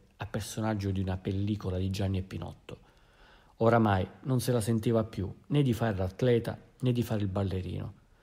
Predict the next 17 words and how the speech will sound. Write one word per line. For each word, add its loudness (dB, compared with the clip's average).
Percorse 2
perciò 0
i 2
pochi 0
metri 0
che 2
lo -2
separavano 0
dalla 0
casuzza -2
a -2
passo -4
svelto, 0
stando 2
solo 4
tanticchia -2
aggomitolato. -2